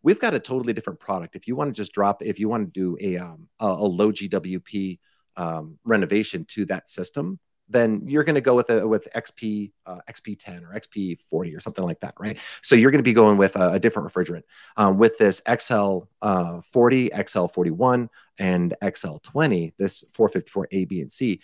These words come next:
these are all for new installations. So, so no, i-, if you've got a renovation, you got this direction. If you're talking about a new installation,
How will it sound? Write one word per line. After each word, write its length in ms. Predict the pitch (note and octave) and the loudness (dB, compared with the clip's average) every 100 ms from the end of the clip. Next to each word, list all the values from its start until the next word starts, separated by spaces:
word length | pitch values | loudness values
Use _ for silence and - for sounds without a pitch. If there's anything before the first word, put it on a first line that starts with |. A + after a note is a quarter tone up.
| - _ | -16 _
these 200 | C3 D3 | 2 4
are 120 | C#3+ | 2
all 320 | - G#2+ F#2+ | 4 6 4
for 500 | F#2+ - F#2 F2 E2+ - | 2 0 2 2 0 -6
new 340 | F#2+ G2 G2 F#2+ | 0 2 0 -2
installations. 800 | F#2 - E2 E2 - E2 - _ _ _ _ _ _ _ _ | -10 -12 -18 -18 -20 -20 -20 _ _ _ _ _ _ _ _
So, 520 | - A2 F2+ F2 - - _ A2+ | 2 4 6 2 -6 -20 _ -2
so 180 | C3 G#2 | 2 4
no, 440 | A#2 C#3+ D3 C3 | 4 4 4 0
i-, 200 | A#2+ A#2 | -8 -8
if 180 | B2+ A2 | -8 -8
you've 160 | A#2+ - | -8 -6
got 140 | A2 | -6
a 60 | F#2 | -4
renovation, 640 | A#2+ G#2 C3 - B2+ A2 | -4 -2 -4 -4 -8 -10
you 140 | G#2+ F2 | -12 -14
got 340 | D#2+ G2 E2+ | -10 -10 -8
this 120 | A2+ | -8
direction. 400 | - G#2 - G2+ - _ - | -6 -8 -8 -12 -14 _ -8
If 120 | G#2 | -4
you're 120 | F#2+ | -4
talking 280 | G2+ F#2 F#2 | -2 -6 -6
about 200 | F2+ E2 | -8 -8
a 40 | |
new 280 | E2 F#2 G2 | -6 -4 -4
installation, 760 | G#2+ G#2 - G2 F#2+ G2+ F#2+ | -6 -8 -4 -4 -4 -6 -10